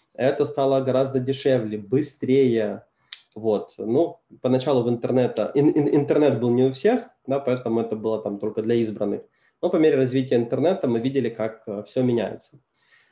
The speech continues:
В девяносто пятом году появляется сайт, который сейчас известен, Career Builder.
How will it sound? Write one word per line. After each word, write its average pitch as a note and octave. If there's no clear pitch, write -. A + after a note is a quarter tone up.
В C3+
девяносто G3
пятом D3
году B2
появляется B2
сайт, B2
который A2+
сейчас -
известен, A2+
Career A#2
Builder. A#2+